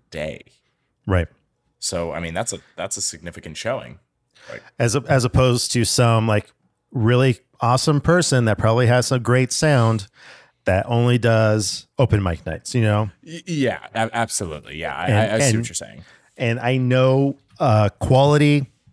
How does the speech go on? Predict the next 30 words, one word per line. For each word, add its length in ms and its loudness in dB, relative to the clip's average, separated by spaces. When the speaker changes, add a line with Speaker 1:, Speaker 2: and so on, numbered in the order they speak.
Speaker 2:
uh, 480 -2
trumps 360 0
all, 500 2
but 140 0
I 100 0
think 300 -4
at 160 -6
this, 260 -4
in 160 -6
this 240 -4
day 240 2
and 80 2
age, 420 0
we 120 -2
need 400 -6
some 220 0
sort 240 2
of 100 2
fan 380 2
base 320 0
to 80 -2
help 300 0
us 460 -2
move 500 -2
things, 480 -6
especially 720 -6
because 340 -2
there's 180 -6
an 80 -2
oversaturation 1080 -2